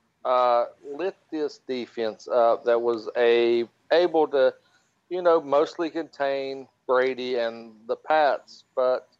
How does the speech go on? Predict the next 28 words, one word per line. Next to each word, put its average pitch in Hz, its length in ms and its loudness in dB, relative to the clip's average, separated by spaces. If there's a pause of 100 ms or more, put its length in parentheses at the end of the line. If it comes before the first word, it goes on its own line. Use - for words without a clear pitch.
(460)
then 180 180 -2
they 220 140 2
come 185 420 0
out 180 160 2
and 123 80 -10
shit - 420 -4
the 135 80 -2
bed 123 380 2
versus 120 560 -2
Denver. 117 540 -4 (680)
And 123 520 2 (640)
to 135 140 -8
that, 156 360 2
I 151 60 0
mean, 127 420 -10 (560)
this 143 680 -4
is, 123 340 -20 (540)
I 143 340 2 (200)
think 160 220 -4
they 170 120 2
were 151 160 2
looking 147 380 -2
past 143 460 -2
Denver 170 440 -6 (120)
and 139 200 -10
Drew 135 340 -2
Lock 139 480 2
and 123 440 -4